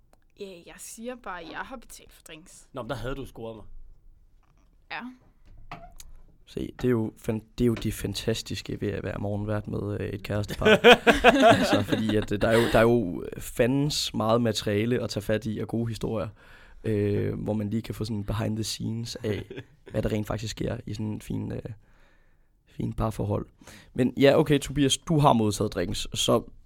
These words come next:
Speaker 3: jeg vil måske også lige gå ind og være dommer der igen og sige, lige undskyld, øh, undskyld for din kommentar før.
Speaker 2: Jeg
Speaker 1: Ja,
Speaker 2: undskylder,
Speaker 1: tak.
Speaker 2: jeg undskylder på alle, til alle kvinder.
Speaker 1: Og til mig.
Speaker 2: Du er en del af de alle kvinder, kan man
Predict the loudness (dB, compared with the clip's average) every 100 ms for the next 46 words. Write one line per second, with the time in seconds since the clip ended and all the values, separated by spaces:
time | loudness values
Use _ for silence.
0 | 2 4 6 4 0 0 -2 0 2 2
1 | 2 2 2 2 0 2 0 2 4 4
2 | 4 2 0 -4 -4 -8 -6 -8 -10 -20
3 | -20 -20 -20 _ -20 _ -20 _ -4 0
4 | 2 2 0 -2 -2 -4 -12 -18 -12 -6
5 | -4 -2 -4 -4 -4 -6 -4 -8 -6 -8
6 | -6 -4 -4 -4 -6 -8 -10 -12 -10 -10
7 | -8 -6 -8 -10 -10 -10 -10 -12 -14 -14
8 | -14 -12 -14 -16 -20 -20 _ _ -16 -12
9 | -12 -14 -16 -18 -20 -18 -14 -10 -12 -12
10 | _ _ -20 -20 -20 -20 -20 -14 -8 -8
11 | -6 -8 -6 -6 -8 -8 -10 -10 -12 -12
12 | -12 -12 -12 -14 -14